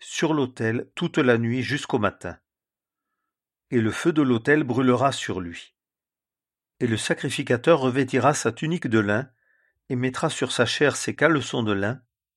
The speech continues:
et il lèvera la cendre de l'holocauste que le feu a consumé sur l'autel, et la mettra à côté de l'autel.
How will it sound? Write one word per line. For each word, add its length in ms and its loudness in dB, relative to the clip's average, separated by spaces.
et 120 0
il 160 2
lèvera 400 2
la 100 2
cendre 380 0
de 100 0
l'holocauste 800 0
que 100 -8
le 120 0
feu 220 0
a 60 6
consumé 420 -2
sur 200 -2
l'autel, 540 -2
et 80 4
la 140 6
mettra 540 -2
à 80 0
côté 400 0
de 80 0
l'autel. 580 -6